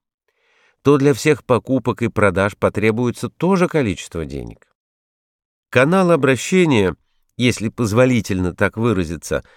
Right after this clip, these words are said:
останется совершенно тот же, что был прежде.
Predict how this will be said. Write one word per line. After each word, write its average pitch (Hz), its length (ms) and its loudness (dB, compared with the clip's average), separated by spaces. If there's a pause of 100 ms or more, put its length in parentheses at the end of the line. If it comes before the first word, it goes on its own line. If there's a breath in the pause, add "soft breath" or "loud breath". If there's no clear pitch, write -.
(220 soft breath)
останется 113 600 0
совершенно 120 680 0
тот 120 300 0
же, 127 140 -4
что 135 200 -2
был 135 220 0
прежде. 101 560 0